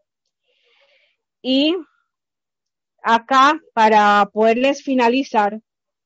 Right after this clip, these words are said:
cuando los espacios entre los electrones, como decía Yari, que todos estamos llenos de electrones, nuestro cuerpo físico, nuestros cuatro cuerpos inferiores,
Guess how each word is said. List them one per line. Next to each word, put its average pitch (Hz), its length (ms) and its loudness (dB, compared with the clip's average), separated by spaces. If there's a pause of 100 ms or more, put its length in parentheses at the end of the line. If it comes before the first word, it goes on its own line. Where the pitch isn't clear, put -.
(240)
cuando 247 280 2
los 247 200 0
espacios 262 720 0
entre 226 240 0
los 233 160 2
electrones, 233 960 -2
como 220 260 -2
decía 220 380 -2
Yari, 233 420 0
que 208 140 -6
todos 233 320 -2
estamos 226 420 -4
llenos 240 340 -2
de 208 60 -2
electrones, 190 720 -6 (360)
nuestro 214 340 -6
cuerpo 226 340 -4
físico, 254 640 -6
nuestros 208 320 -8 (260)
cuatro 247 380 -4
cuerpos 254 420 -6
inferiores, 196 960 -4